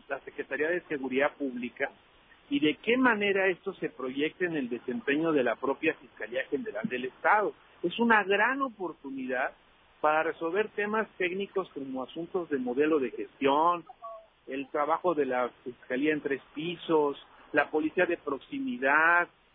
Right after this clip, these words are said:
el acercamiento con la ciudadanía, el cómo traer agendas de trabajo por, por manzana, por zona, por región, con las policías preventivas,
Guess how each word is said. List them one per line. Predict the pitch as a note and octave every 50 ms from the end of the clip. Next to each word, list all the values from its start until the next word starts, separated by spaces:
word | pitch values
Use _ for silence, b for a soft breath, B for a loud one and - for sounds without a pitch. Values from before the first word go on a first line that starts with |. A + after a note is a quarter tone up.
| _ _
el | - C#3+ C#3+
acercamiento | C#3 - - D#3+ D3 - D#3 D3+ D#3 E3 F3 F3+ F3+ - F#3 E3+ -
con | - C#3 C3+ C3
la | C3 -
ciudadanía, | - C3+ A#2+ C3 B2+ A#2+ A#2+ A2+ A#2+ B2+ C3+ D3+ E3 E3+ F3 F3 E3 D#3+ D3+ - _ _ _ _ _ _ -
el | C#3 C3+ -
cómo | - E3+ E3+ F#3 F#3 F3
traer | - D#3+ D3 D3 D#3 E3 E3+
agendas | E3 D3+ - - E3 D#3+ D#3 D#3+ E3+ D#3 -
de | C#3+ C3
trabajo | - B2 A2+ A#2+ C#3 C#3+ - E3+
por, | E3 _ - C3 C3 A#2+ A#2+ - _ _
por | - C3+ B2
manzana, | A#2+ B2 A#2+ A#2+ A#2+ - - B2+ B2 C3+ D3 D#3 D#3 D3+ D3 - -
por | B2 A#2+ A#2+ -
zona, | - - B2+ B2+ C#3 D3+ D#3 D3+ C#3+ -
por | - A#2+ A#2+ A2
región, | A2+ A2+ - - - C3+ C#3 C#3+ E3 D#3+ B B B B B B
con | - C3 B2
las | B2 A#2+ -
policías | - - A#2+ A2 B2 A#2 - - D3 C#3+ -
preventivas, | - C#3+ C3+ B2 A#2 A2 A#2 A#2 - C3 C#3+ D#3+ D#3 D#3+ D#3+ D#3 D3+ C#3